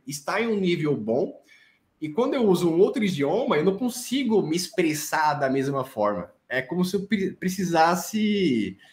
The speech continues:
é, me tornar criança de novo e realmente, é,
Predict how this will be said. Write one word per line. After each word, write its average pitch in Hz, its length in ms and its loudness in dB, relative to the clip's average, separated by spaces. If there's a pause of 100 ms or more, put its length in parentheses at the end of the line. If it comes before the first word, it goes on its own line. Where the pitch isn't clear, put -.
(140)
é, 120 340 0
me 131 120 -4
tornar 180 480 4
criança 208 420 4
de 190 140 4
novo 196 400 6
e 208 60 4
realmente, 196 720 0 (840)
é, 147 460 -2